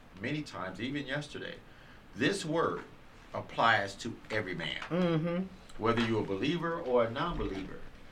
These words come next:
Speaker 1: But especially if you are a
Speaker 2: Mm-hmm.
Speaker 1: believer,
Speaker 2: Mm-hmm.
Speaker 1: uh, a servant or a child of God,
Speaker 2: Yes.
Speaker 1: this word applies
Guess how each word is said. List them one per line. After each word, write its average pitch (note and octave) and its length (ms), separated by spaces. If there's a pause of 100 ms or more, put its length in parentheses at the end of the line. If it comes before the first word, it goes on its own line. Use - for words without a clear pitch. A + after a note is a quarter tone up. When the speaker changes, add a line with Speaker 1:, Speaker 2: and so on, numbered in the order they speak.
(180)
Speaker 1:
But A2+ 100
especially C3+ 760
if A#2 140
you D#3 160
are A#2+ 200
a A2+ 100
Speaker 2:
Mm-hmm. D3+ 120
Speaker 1:
believer, C#3+ 640
Speaker 2:
Mm-hmm. C3 280 (640)
Speaker 1:
uh, G2+ 300 (140)
a G2+ 120
servant C#3 580
or G#2+ 260
a G#2+ 240
child C3+ 400
of F#2+ 160
God, B2+ 460 (120)
Speaker 2:
Yes. C3 380
Speaker 1:
this F3+ 280
word C3 340
applies G#2 920